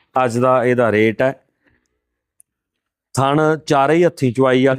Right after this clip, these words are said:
ਮੋਟੇ ਵੀ ਸੀਕ ਹੈ ਤੇ ਲੰਬਾਈ ਵੀ ਥਣਾਂ ਦੀ ਠੀਕ ਹੈ। ਹਜੇ ਹਵਾਨਾ ਭਰੂਗੀ, ਢਿੱਲ ਫੁੱਲ ਦਿਸਦੀ ਹੈ, ਹਾਲਾਂਕਿ ਅੱਗੋਂ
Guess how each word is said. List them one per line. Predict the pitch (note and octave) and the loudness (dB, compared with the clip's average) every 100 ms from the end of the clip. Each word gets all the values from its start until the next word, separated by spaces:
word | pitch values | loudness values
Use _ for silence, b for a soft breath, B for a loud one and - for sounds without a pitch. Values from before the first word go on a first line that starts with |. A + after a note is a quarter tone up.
| C3+ | -4
ਮੋਟੇ | C3+ A#2+ A#2 C#3 C#3 | -6 -4 -2 0 0
ਵੀ | C#3+ | 0
ਸੀਕ | B2+ C3 A#2+ C3 | 0 0 2 0
ਹੈ | B2+ | 0
ਤੇ | A#2 | 0
ਲੰਬਾਈ | B2+ A#2 A2+ A2+ B2 | 0 2 0 0 2
ਵੀ | B2+ | 0
ਥਣਾਂ | A#2+ A2 G#2+ | -2 -2 -2
ਦੀ | G#2 | -2
ਠੀਕ | G#2 G#2+ F#2 | -2 -2 0
ਹੈ। | F#2+ F#2+ | -2 0
ਹਜੇ | B2+ D3 | 2 2
ਹਵਾਨਾ | C3+ C3 B2+ C#3 | 2 0 0 -2
ਭਰੂਗੀ, | C3+ C3 A#2 C3 | -2 -2 0 0
ਢਿੱਲ | C3 - C3 A#2 | -2 0 0 0
ਫੁੱਲ | A2+ A2+ A#2 | 0 0 2
ਦਿਸਦੀ | A2 G2+ G#2+ B2 | 0 0 2 2
ਹੈ, | C3 - B B - | 0 -6 B B -6
ਹਾਲਾਂਕਿ | A#2+ C3+ C3 | -2 -2 -2
ਅੱਗੋਂ | B2+ B2 C3+ C3+ - - | -2 0 0 0 -4 -18